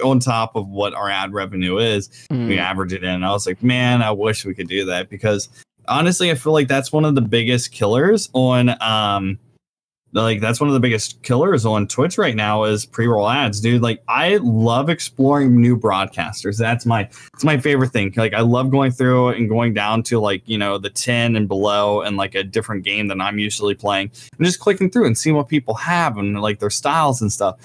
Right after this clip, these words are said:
Speaker 1: When I
Speaker 2: Mm-hmm.
Speaker 1: have to sit through, like, a forty-five second to a minute thirty ad and I'm like, "Oh, please, I just wanna watch." I'm not gonna stay
Speaker 2: Yeah.
Speaker 1: there. Like, the average watch time on YouTube, I think, is, like, two minutes and fifty seconds. And, like, if you think about that and you spend the, like,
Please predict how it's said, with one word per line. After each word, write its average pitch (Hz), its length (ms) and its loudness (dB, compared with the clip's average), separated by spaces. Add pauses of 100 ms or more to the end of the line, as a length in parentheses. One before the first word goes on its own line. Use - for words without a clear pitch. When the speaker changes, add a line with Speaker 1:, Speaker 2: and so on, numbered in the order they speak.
(200)
Speaker 1:
When 139 120 0
I - 20 2
Speaker 2:
Mm-hmm. 190 60 2
Speaker 1:
have 190 80 0
to 175 100 2
sit - 220 -4
through, 165 100 0
like, 156 140 2
a - 60 -8
forty-five 131 800 2
second 113 600 -4
to 110 460 0
a 101 220 -2
minute 113 460 0
thirty 113 480 0
ad 123 460 -2
and 107 120 0
I'm 104 60 0
like, 101 240 -2
"Oh, 131 720 0
please, 131 420 4
I 113 60 0
just 107 160 -6
wanna 110 100 2
watch." 107 180 0 (220)
I'm 196 120 0
not 190 100 2
gonna 147 160 4
stay 139 160 0
Speaker 2:
Yeah. 185 80 2
Speaker 1:
there. 104 280 0
Like, 135 140 2
the 147 100 -4
average 151 280 -2
watch 143 280 0
time 107 200 -2
on 98 100 -4
YouTube, 110 420 -2
I 98 40 -6
think, 98 160 -8
is, 98 60 -16
like, 90 180 -12
two 120 180 0
minutes 98 320 -4
and 95 100 -8
fifty - 220 -18
seconds. 110 640 -4 (220)
And, 113 100 2
like, 110 220 0
if 107 120 -4
you 110 120 -2
think 131 140 2
about 113 200 0
that 110 120 0
and 104 100 -2
you 107 340 -2
spend 113 480 -2 (160)
the, 104 200 -4
like, 98 300 -4